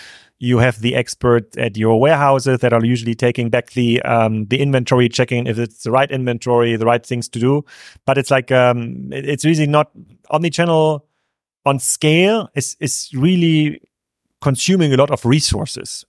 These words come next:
Um, and when, when we see customers talking a-, about it, then we say, "Okay, there must be very good reason not focusing on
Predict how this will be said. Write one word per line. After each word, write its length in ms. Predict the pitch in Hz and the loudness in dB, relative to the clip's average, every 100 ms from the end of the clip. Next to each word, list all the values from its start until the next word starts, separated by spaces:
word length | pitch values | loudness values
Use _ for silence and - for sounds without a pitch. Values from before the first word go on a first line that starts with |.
| - | -6
Um, 680 | 120 113 113 107 104 101 110 | -2 0 0 0 -2 -4 -4
and 200 | 127 - - - _ - | -6 -6 -14 -20 _ -6
when, 400 | 127 131 123 120 | -2 0 -2 -4
when 240 | 131 131 | -4 -2
we 400 | 139 156 147 131 | 0 0 0 -2
see 300 | - - 170 | -6 -6 -4
customers 400 | - 156 185 196 | -4 -4 -4 -2
talking 340 | - 165 185 | 0 0 0
a-, 280 | 190 - - 165 | -4 -4 -8 -8
about 260 | 120 156 165 | -4 0 0
it, 60 | 151 | 0
then 120 | 156 | -2
we 40 | |
say, 140 | 151 151 | 0 0
"Okay, 320 | 143 151 147 _ _ _ _ _ _ | 2 2 0 _ _ _ _ _ _
there 80 | - | -2
must 220 | 151 175 | 0 0
be 80 | 156 | -2
very 280 | 127 143 185 | 0 2 2
good 200 | 165 135 | 0 -2
reason 260 | 139 170 160 | -2 0 0
not 160 | 151 | 0
focusing 480 | - 156 156 156 147 | 0 -2 -2 -4 -2
on 360 | 139 131 131 | -2 -2 -4